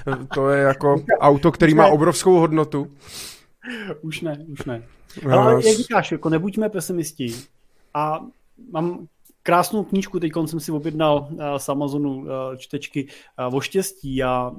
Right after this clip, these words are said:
Speaker 2: a přesně vlastně jako zjistíš, když ty věci čteš, tak prostě zjistíš, že jako to jenom deset procent našeho štěstí tvoří ty vnější okolnosti. A, eh, velkou část teda štěstí tvoří, jako pocitu štěstí tvoří nějaký náš vnitřní pocit,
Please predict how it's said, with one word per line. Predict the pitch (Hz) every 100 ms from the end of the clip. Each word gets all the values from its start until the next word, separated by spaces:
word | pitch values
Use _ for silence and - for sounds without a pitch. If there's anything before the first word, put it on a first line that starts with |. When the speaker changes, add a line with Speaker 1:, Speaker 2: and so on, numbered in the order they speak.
| -
Speaker 2:
a | 147 139 139
přesně | 165 156 180
vlastně | 170 170 190
jako | 175 196
zjistíš, | 175 160 196 180
když | 160
ty | - 190
věci | 175 147
čteš, | 185 - 165
tak | 180 -
prostě | 165 190
zjistíš, | 165 160 - 170
že | 180 180 180 - - - - - -
jako | 147 185 - - -
to | 180 208 190
jenom | - 185 220 233
deset | 220 247 233
procent | 220 214 196 196 220 - -
našeho | 175 170 160 208 202
štěstí | - 185 - 208
tvoří | 190 175 175 190
ty | 196
vnější | 170 180 165 190
okolnosti. | 175 175 160 135 - 139 135 _ _ _
A, | - 147 147 - - 156 151
eh, | 151
velkou | 156 156 175 214
část | - 180 165
teda | 190 175 147
štěstí | - 160 - 175
tvoří, | 165 160 175 170
jako | 151 156
pocitu | 151 147 165 165
štěstí | - 160 - 156
tvoří | 156 156
nějaký | 165 151 151 165
náš | 165 135
vnitřní | 151 156 - 175
pocit, | 156 147 170